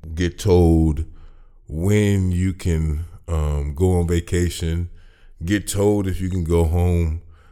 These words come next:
when you're sick, get told if you can go help one of your friends or something if they're in trouble, get told everything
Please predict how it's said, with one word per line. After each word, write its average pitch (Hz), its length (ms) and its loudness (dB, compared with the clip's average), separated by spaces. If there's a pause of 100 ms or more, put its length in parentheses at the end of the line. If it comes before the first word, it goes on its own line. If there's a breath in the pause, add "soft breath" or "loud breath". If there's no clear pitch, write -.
(140)
when 90 160 0
you're 85 120 2
sick, 90 440 -4 (360 loud breath)
get 117 260 2
told 107 680 6 (240 loud breath)
if 82 180 -4
you 98 160 0
can 92 220 -2
go 82 580 4 (220)
help 95 300 -2
one 87 200 -2
of 85 60 -2
your 82 140 -2
friends 87 540 -2
or 80 40 -6
something 87 400 -2
if 80 140 -2
they're 85 220 0
in 78 80 -2
trouble, 82 500 -2 (400 soft breath)
get 123 260 0
told 104 520 4
everything 87 880 -4